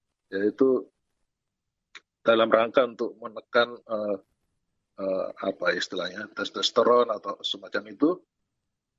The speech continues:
Tapi ternyata itu tidak, eh, berhasil karena pada awal Desember dua ribu tujuh belas, P S A saya itu melambung tinggi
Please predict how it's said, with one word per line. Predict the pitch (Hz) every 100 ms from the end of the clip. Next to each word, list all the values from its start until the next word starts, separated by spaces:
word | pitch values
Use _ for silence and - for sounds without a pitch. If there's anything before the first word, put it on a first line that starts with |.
| _ _ _ _ _ _ _ _ _ _ _ _ _ _ _ _ _ -
Tapi | 180
ternyata | 165 151 151 151 170 165
itu | 170 170
tidak, | 156 143 127 123 113 _ _ _ _ _ 120
eh, | 113 110 110 107 104 101 98 _ _ _ _
berhasil | 120 110 110 - 101 107 139 165 _ _ _ _ _ _ _
karena | 113 113 117 120 151 151
pada | 127 120 120 120 120 123 120
awal | 117 120 117
Desember | 117 113 123 139 139 123 120
dua | 117 110
ribu | 110 107
tujuh | 110 123 139
belas, | 107 107 - - _ _ _ -
P | 110
S | 113 -
A | 117
saya | 117 117 123
itu | 120 165 175 -
melambung | 117 117 117 117 120 -
tinggi | 247 220 226 320